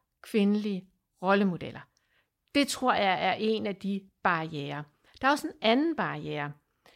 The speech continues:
at i og med, at vi i dag har, igen i, både i toppen af dansk erhvervsliv og i toppen af dansk forskningsliv og universitetsliv, har flere mænd end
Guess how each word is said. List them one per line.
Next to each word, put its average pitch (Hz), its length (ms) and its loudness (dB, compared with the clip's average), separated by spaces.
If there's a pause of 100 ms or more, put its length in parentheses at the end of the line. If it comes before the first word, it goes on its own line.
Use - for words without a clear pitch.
(100)
at 214 140 0 (140)
i 285 220 0
og 277 160 4
med, 208 260 4
at 208 140 4
vi 196 160 0
i 202 180 -6
dag 240 400 4 (580)
har, 226 560 4 (720)
igen 208 340 2
i, 240 40 4 (120)
både 226 220 6
i 240 40 -4
toppen 208 360 -2
af 202 60 -6
dansk 185 280 -6
erhvervsliv 185 520 -2
og 165 240 -4
i 160 40 -10
toppen 185 380 -6
af 196 140 -10 (260)
dansk 190 280 -6
forskningsliv 190 760 -2
og 175 60 -4
universitetsliv, 185 1080 -4 (320)
har 196 180 2
flere 226 680 4 (140)
mænd 202 340 0 (640)
end 185 300 0